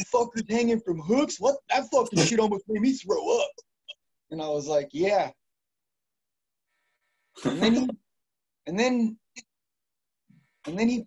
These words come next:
Speaker 1: poked his head into my room when my mom wasn't looking, and he said something that changed my life.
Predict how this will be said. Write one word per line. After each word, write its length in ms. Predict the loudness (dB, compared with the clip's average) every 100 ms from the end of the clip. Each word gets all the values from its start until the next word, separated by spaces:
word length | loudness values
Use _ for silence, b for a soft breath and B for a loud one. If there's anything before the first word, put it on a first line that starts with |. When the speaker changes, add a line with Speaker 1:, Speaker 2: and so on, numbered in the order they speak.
| -2
Speaker 1:
poked 220 | -2 -2
his 160 | -12 -4
head 240 | -2 0
into 260 | -2 -8 -8
my 140 | -6 -6
room 180 | -8 -8
when 100 | -6
my 100 | -8
mom 380 | -6 -4 -4 -4
wasn't 260 | -8 -12 -20
looking, 360 | -20 -20 -20 -20 _ _ _ _ _
and 140 | -16
he 80 | -14
said 280 | -6 -4 -4
something 300 | -4 -8 -8
that 140 | -8 -8
changed 380 | -10 -10 -10
my 160 | -10 -6
life. 300 | -4 -4 -6